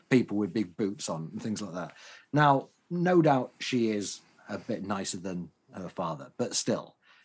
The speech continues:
it's basically the, the far right or the, the, the fascist, whatever you, you wanna call it. It doesn't matter how many industries she wants to <laughs> nationalize. Um, so, look, it's a two-horse race, so it's, it's not as if she's everybody's first choice. But she was a lot of people's <laughs> first choice,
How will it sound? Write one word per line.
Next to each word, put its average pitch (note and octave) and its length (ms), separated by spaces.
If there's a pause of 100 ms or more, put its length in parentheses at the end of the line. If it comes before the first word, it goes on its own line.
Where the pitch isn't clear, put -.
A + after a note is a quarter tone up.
(140)
it's D3 200
basically - 840 (420)
the, D#2+ 320 (220)
the E2+ 80
far E2+ 320
right E2 160
or E2 120
the, D2 260
the, D#2+ 140 (100)
the - 120 (140)
fascist, D#2+ 400
whatever F#2 220
you, F#2 200
you F#2 120
wanna E2 200
call E2 240
it. D#2 80
It G#2 100
doesn't A2+ 200
matter G2+ 160
how F#2 180
many F2+ 380
industries F#2 400
she - 140
wants G2 260
to G2 80
<laughs> F#2 120
nationalize. - 560 (600)
Um, C#3 440
so, D#3 440 (160)
look, A3+ 200
it's D3 140
a D#3 60
two-horse C#3+ 380
race, F2 280
so A2 460 (100)
it's, - 460
it's C#3 180
not C3+ 180
as A2 120
if G#2+ 240
she's G#2 240
everybody's F#2 380
first F2+ 260
choice. - 420 (380)
But E3 100
she F#3 160
was F3+ 140
a D3+ 80
lot A#3+ 160
of - 80
people's F#2+ 280
<laughs> G#2 100
first - 200
choice, F#2 460